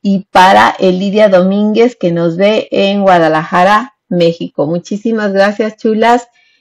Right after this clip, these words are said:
y gracias mil a todos los superfans de Recetas de Luzma. Los espero en el siguiente video con otra deliciosa receta, Dios mediante.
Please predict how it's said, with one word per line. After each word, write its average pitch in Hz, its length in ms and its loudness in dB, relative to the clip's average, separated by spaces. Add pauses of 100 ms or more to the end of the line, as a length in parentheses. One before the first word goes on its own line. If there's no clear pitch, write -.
(100)
y 190 180 -4
gracias 196 420 2
mil 202 240 0
a 202 80 0
todos 202 500 2
los 190 280 2
superfans 180 500 -4
de 185 100 2
Recetas 180 480 -4
de 175 100 -4
Luzma. 214 380 2
Los 202 260 -2
espero 202 600 -2 (420)
en 190 160 0
el 185 80 -2
siguiente 202 520 2
video 202 300 0
con 202 160 0
otra 190 240 -2
deliciosa 185 680 -2
receta, 180 840 -2
Dios 180 260 -2
mediante. 180 680 -2